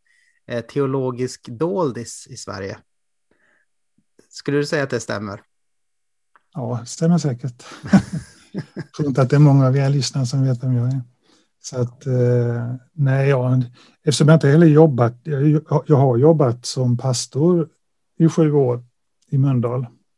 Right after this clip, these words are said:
Speaker 2: Men efter det så har jag liksom, ja, hjälpt till som lekman då i försa-, de församlingar som vi tillhört. Så det är min fru som har jobbat som pastor då.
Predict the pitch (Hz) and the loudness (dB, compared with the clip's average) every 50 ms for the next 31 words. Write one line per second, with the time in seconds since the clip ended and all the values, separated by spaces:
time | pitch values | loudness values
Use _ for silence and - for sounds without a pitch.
0 | _ _ - 143 139 139 135 127 - - - 170 151 147 131 123 120 - - 131 | _ _ -6 -4 -2 0 0 0 0 -2 -2 0 0 2 0 0 -2 -2 -2 -2
1 | 131 120 - - 131 131 123 123 127 123 120 120 120 - - 127 123 120 117 - | -2 -2 -2 -2 -2 0 0 2 2 2 0 0 -2 -4 -4 -4 -2 -2 -4 -4
2 | - 156 135 _ _ _ - 208 175 143 120 - _ _ _ _ _ _ _ _ | -8 -18 -20 _ _ _ -2 -2 -2 -2 -4 -10 _ _ _ _ _ _ _ _
3 | _ - 156 131 - - 139 123 - 135 127 131 123 120 123 - 120 123 127 135 | _ -8 -8 -8 -4 -6 -6 -6 -4 -4 -2 -2 -4 -6 -8 -10 -8 -8 -6 -6
4 | 131 123 120 - - 156 - - 151 127 139 127 120 - - - 139 127 117 117 | -6 -10 -10 -12 -14 -14 -14 -12 -10 -8 -6 -6 -6 -6 -6 -4 -2 -2 -2 -2
5 | 117 117 113 - 135 127 120 123 139 127 120 120 120 123 _ _ _ _ _ _ | -2 -4 -6 -6 -8 -8 -6 -6 -6 -6 -6 -6 -8 -12 _ _ _ _ _ _
6 | _ _ _ _ _ _ _ _ _ _ - 143 135 131 131 127 120 123 - 123 | _ _ _ _ _ _ _ _ _ _ -6 -4 -2 -2 0 -2 -2 -2 -2 -2
7 | 117 110 - 135 131 131 131 135 123 123 120 120 - - - - 131 120 - 131 | -2 -2 -2 -2 -2 -2 0 0 0 -2 -2 -4 -6 -12 -10 -6 -4 -4 -4 -4
8 | 117 - - - 127 123 123 113 | -8 -8 -8 -8 -8 -8 -8 -8